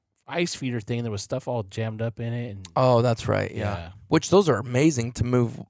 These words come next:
Speaker 2: make water movement,
Speaker 1: Yeah.
Speaker 2: but there's stuff all in it.
Speaker 1: Yeah.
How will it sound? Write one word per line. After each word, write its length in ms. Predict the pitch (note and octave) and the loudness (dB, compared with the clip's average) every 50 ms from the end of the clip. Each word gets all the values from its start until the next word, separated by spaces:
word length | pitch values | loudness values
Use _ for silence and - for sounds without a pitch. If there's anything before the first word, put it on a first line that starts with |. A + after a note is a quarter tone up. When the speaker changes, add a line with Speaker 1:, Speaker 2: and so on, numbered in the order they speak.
| _ | _
Speaker 2:
make 240 | - C3+ C3 B2 - | -2 -2 -2 -2 2
water 220 | B2+ B2 C3 D#3 D#3 | 4 4 6 6 4
movement, 380 | C3+ C#3 C#3 B2+ A2+ A#2 A#2 | 4 4 4 4 4 2 2
Speaker 1:
Yeah. 40 | - | 2
Speaker 2:
but 160 | - B2 - | 2 2 2
there's 180 | - B2+ A#2 - | 2 0 0 0
stuff 300 | - - D3 D3 - - | 2 2 2 2 2 2
all 160 | A#2+ A2+ A2+ | 2 2 2
in 80 | A2+ A2+ | 2 0
it. 160 | A#2+ B2 _ _ _ _ _ _ _ _ _ _ _ _ | 0 -4 _ _ _ _ _ _ _ _ _ _ _ _
Speaker 1:
Yeah. 340 | G2 F#2 F2 F2+ F#2+ A2 | -16 -14 -14 -14 -14 -16